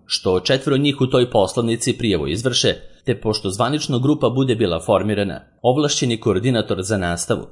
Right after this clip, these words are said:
će odrediti kako bi trebalo petnaest časova nastavnog programa da bude raspoređeno u tom slučaju. Takođe će definisati datum početka grupne obuke, ali i termine u kojima će polaznici časove da pohađaju,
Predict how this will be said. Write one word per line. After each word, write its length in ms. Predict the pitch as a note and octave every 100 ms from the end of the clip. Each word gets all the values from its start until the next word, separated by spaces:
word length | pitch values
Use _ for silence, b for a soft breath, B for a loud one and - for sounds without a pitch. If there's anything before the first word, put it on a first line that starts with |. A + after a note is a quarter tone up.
| b b
će 160 | A#2+
odrediti 500 | G2 G#2+ B2+ C#3 B2+
kako 280 | - C3+ D3+
bi 160 | C3+ B2+
trebalo 440 | C3 D3 C3+ G#2
petnaest 560 | A#2+ B2 C3+ G#2+ - -
časova 400 | A#2 - A#2 F#2
nastavnog 520 | A2 A2+ - D#2+ C#2
programa 400 | B2+ B2 C#3 B2+ - B B
da 120 | C#3+
bude 200 | D#3+ D#3
raspoređeno 680 | C3+ C3 - B2 B2 A2+ E2
u 40 |
tom 240 | D#2+ F#2+ E2
slučaju. 460 | G#2 G2+ B2 F#2+ - _
Takođe 440 | - G#2+ A2+ G#2 A2+
će 120 | G#2+
definisati 640 | D#2 - A2+ A2+ A#2+ C3
datum 380 | A#2 G#2+ G#2+ A2
početka 460 | A#2 G#2+ A2+ G#2+ A#2
grupne 380 | A#2+ G#2+ G#2+ G#2+
obuke, 460 | G2+ G#2+ A2+ - B B
ali 280 | A#2 C#3 C#3+
i 100 | C3+
termine 400 | B2+ A#2+ C#3 C3
u 160 | E2+ E2+
kojima 320 | F#2+ F2 F2+
će 140 | -
polaznici 580 | A#2+ A2+ B2 B2+ A#2+ C#3
časove 480 | C3+ C3 - G#2+ E2
da 100 | F#2
pohađaju, 600 | G#2+ A2 F#2+ F#2+ A2